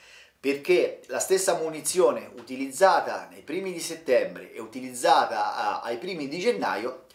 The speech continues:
ha chiaramente una capacità di, eh, reazione allo sparo, eh, in termini di elasticità diminuita e quindi di aumentata, eh, rigidezza, che fa sì che la prestazione della munizione cambia. In questo, eh, la condizione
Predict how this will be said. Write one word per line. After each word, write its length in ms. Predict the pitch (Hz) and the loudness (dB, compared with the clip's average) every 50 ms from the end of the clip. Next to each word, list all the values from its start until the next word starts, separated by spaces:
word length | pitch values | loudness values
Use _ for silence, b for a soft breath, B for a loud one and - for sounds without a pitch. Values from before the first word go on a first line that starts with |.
| b b b _ | b b b _
ha 220 | - 208 220 196 - | 6 6 6 6 2
chiaramente 600 | - 175 180 220 - - 151 131 127 123 - 147 | 0 0 0 0 0 0 -4 -6 -6 -4 -4 -4
una 260 | 143 143 143 139 135 | -2 0 0 -2 0
capacità 840 | - 165 156 156 170 165 165 165 180 175 - 180 135 - - B B B B B B B B | 0 0 0 2 2 0 0 -2 -4 0 2 2 2 2 0 B B B B B B B B
di, 380 | B - 120 139 156 147 143 139 | B -12 -8 -4 -2 -2 -2 0
eh, 180 | 143 131 127 120 | 2 4 4 6
reazione 840 | 127 151 160 156 - - - 185 196 185 151 123 110 101 95 - - b b b b b b b b b b _ | 6 4 4 2 2 0 0 4 4 6 6 4 2 0 -4 -8 -12 b b b b b b b b b b _
allo 220 | - 113 123 139 143 | 0 0 2 2 0
sparo, 640 | 143 - - 185 170 143 117 101 95 92 92 - _ _ - - 127 113 120 | -2 0 4 4 4 4 4 2 -2 -6 -10 -16 _ _ -10 -6 -4 -4 -4
eh, 40 | |
in 140 | 139 139 131 | -4 -6 0
termini 400 | - 185 185 185 180 165 160 147 | 2 2 2 2 0 -2 -6 -4
di 120 | 139 143 143 | -2 -2 0
elasticità 840 | 139 143 131 - - 139 143 147 147 160 165 143 120 - - - - 113 107 _ _ _ _ _ _ _ _ _ - - 123 | 0 0 -2 -2 -6 -8 -8 -6 0 2 2 2 2 0 -2 -8 -16 -20 -20 _ _ _ _ _ _ _ _ _ -18 -18 -12
diminuita 680 | 120 123 131 135 131 135 143 156 151 135 120 - 98 90 | -10 -8 -6 -4 -4 -4 -2 -2 -2 -2 -2 -2 -4 -6
e 120 | - 104 | -6 -8
quindi 260 | - 135 139 135 127 | -8 -6 -6 -4 -4
di 220 | 117 120 120 113 - | -4 -4 -6 -6 -4
aumentata, 1040 | 117 117 113 110 110 110 107 104 107 110 104 - - 147 143 - - 90 80 - 95 | -2 -2 0 0 -2 -4 -6 -8 -10 -10 -4 2 4 4 4 4 0 -4 -6 -6 -6
eh, 100 | 98 98 | -6 -6
rigidezza, 680 | 98 104 107 117 123 113 101 95 92 - - 131 - B B B B B B | -6 -8 -10 -10 -6 -4 -4 -4 -4 -4 -4 -4 -6 B B B B B B
che 160 | - - 202 | 0 2 2
fa 120 | - - 143 | 2 2 0
sì 320 | - - 147 139 139 147 | 0 0 0 -2 -2 -2
che 120 | 143 156 156 | 0 2 2
la 100 | 156 156 | 2 4
prestazione 460 | 175 196 190 - 233 220 - 175 139 | 2 0 2 2 0 0 2 2 4
della 120 | 139 151 | 4 4
munizione 480 | 185 208 226 220 - - 147 147 - - | 2 0 -4 -6 -6 -4 -4 -4 -4 -4
cambia. 500 | - 87 90 87 85 92 95 92 - - _ | -4 -4 -4 -6 -8 -10 -12 -12 -12 -16 _
In 180 | - 123 131 | -14 -14 -2
questo, 380 | - 208 220 - - - 175 160 | 4 4 4 4 4 2 0 0
eh, 540 | 160 143 135 135 131 131 131 131 123 135 139 | 0 0 0 0 0 0 -2 -4 -6 0 2
la 180 | 143 143 147 | 4 4 4
condizione 760 | 147 165 165 165 170 165 - - 226 220 180 147 131 113 B | 2 -2 -4 -4 -6 -6 -4 -2 -2 2 2 2 2 2 B